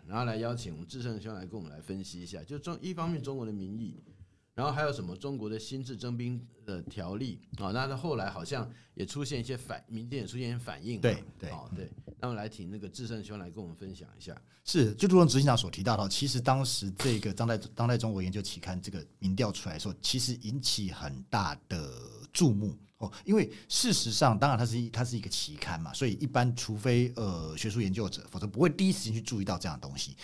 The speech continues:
Speaker 2: 可它第一个被披露出来，在新闻媒体上是在南华早报。光这一点就觉得很，很有趣的，因为我们也都知道《南华早报》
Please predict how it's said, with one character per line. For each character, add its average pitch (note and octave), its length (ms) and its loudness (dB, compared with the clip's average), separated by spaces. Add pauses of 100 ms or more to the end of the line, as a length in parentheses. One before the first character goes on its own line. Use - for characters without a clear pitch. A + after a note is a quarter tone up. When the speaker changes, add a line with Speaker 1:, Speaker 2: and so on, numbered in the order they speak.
(140)
Speaker 2:
可 E3+ 100 6
它 G3 60 10
第 G3 320 8
一 D3+ 140 0 (100)
个 A#2 160 2
被 C3 220 2
披 B2 300 0
露 B2+ 160 4
出 A2 220 -4
来， F#2+ 140 -4
在 G#2 160 -2
新 A#2+ 240 2
闻 G2+ 120 0
媒 F#2+ 120 -2
体 - 40 -10
上 F3 120 -4
是 - 80 -8
在 G2 80 -2
南 - 260 -2
华 E3 200 -2
早 - 300 -8
报。 - 240 -4 (380)
光 G#3 180 8
这 A3 80 10
一 - 40 8
点 A2 100 6
就 B2+ 80 10
觉 G#2 140 6
得 F#2+ 60 4
很， F#2+ 140 4
很 A#2 220 2
有 E2+ 160 -4
趣 - 240 0
的， F2 120 0
因 E3+ 80 4
为 F3+ 40 6
我 B2 60 6
们 G2+ 100 4
也 F#2+ 60 2
都 A2+ 160 0
知 A#2 100 -2
道 B2 160 6
《南 A#2 200 2
华 D3 200 4
早 G#2+ 300 -2
报》 B2+ 340 6